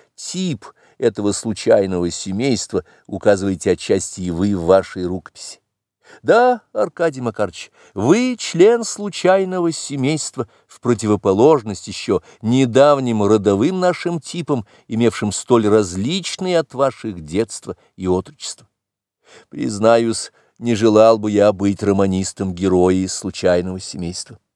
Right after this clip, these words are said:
Работа неблагодарная и без красивых форм.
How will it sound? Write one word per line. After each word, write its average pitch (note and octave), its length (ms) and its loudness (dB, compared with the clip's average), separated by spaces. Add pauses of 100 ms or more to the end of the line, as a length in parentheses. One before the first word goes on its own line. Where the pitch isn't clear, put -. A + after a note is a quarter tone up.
(1080)
Работа G2 400 0
неблагодарная G2+ 920 0 (400)
и - 80 -20
без F#2 200 -6
красивых G#2+ 600 -4
форм. A2+ 340 0